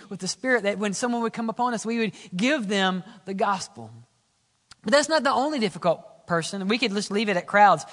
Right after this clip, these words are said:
Some of you are fearful of crowds, and so that is enough in itself. But wait, there's more.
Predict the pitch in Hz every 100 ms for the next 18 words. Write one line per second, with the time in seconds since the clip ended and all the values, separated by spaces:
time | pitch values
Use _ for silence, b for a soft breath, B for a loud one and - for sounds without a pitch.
0 | B - 269 262 233 208 247 254 - 208
1 | 196 - 226 240 240 190 190 196 214 190
2 | 185 196 190 185 151 - 190 139 - B
3 | - 208 247 311 247 - 214 180 196 208
4 | 233 190 131